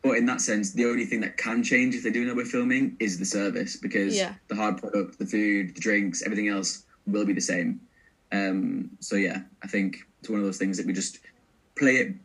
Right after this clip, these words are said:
Speaker 1: on the day, basically, by the airline and, and see how we get on.
Speaker 2: And in terms of, like, the equipment that you use, the cameras, what, talk me a little bit about the, you know, whether you use GoPros, do you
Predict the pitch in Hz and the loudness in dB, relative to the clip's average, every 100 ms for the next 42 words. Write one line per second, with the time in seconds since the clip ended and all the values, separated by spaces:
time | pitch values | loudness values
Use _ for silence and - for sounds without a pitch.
0 | _ - 127 113 110 104 117 104 101 - | _ -2 0 0 0 4 6 6 0 -2
1 | 107 98 101 101 107 107 98 95 95 92 | -2 0 0 2 2 2 0 0 -2 -2
2 | 98 - 101 101 95 92 117 107 98 - | -2 -2 -2 0 0 0 -2 -4 -8 -12
3 | _ _ _ - 254 254 247 - - 262 | _ _ _ -2 2 2 2 -2 0 0
4 | 294 294 311 302 285 247 247 - 262 233 | 2 -2 -2 0 0 0 -2 0 0 2
5 | 139 220 226 220 185 190 196 - 214 190 | -2 -2 -2 0 0 -2 -6 -2 -2 0
6 | 170 185 - - 233 202 - _ - 254 | 0 -2 -8 -2 0 0 -2 _ 2 2
7 | 247 240 226 - - - 233 226 214 214 | 4 0 -2 -10 -10 4 6 6 4 4
8 | 214 202 196 - - - _ - 220 202 | 2 2 0 -2 -18 -20 _ -2 2 2
9 | 196 185 214 190 202 196 196 196 190 262 | 0 -4 0 2 2 -2 -4 -4 2 4
10 | 262 262 254 254 240 214 | 4 2 4 4 2 -4